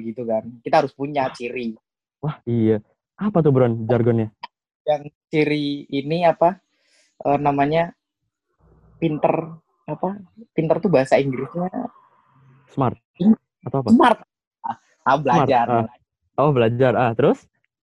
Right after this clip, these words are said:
Speaker 1: Main mereka podcast smart people. Oh, gitu kan. Kita juga
Speaker 2: Oh,
Speaker 1: punya,
Speaker 2: smart
Speaker 1: Bo.
Speaker 2: people gitu. Jargonnya gitu.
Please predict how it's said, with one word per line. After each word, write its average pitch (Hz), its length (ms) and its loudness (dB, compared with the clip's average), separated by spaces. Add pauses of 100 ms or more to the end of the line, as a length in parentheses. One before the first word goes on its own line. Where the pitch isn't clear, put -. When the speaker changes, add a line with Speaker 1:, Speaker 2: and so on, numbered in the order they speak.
(240)
Speaker 1:
Main 147 220 -8
mereka 160 400 -6 (760)
podcast 220 680 0 (320)
smart 220 460 2
people. 175 580 0 (880)
Oh, 139 240 2
gitu 113 160 -14
kan. 110 160 -8
Kita 180 160 -8
juga 147 80 0
Speaker 2:
Oh, 151 80 6
Speaker 1:
punya, 143 100 0
Speaker 2:
smart 165 140 4
Speaker 1:
Bo. 175 80 0
Speaker 2:
people 175 240 4
gitu. 160 180 2 (300)
Jargonnya 143 320 2
gitu. 165 140 2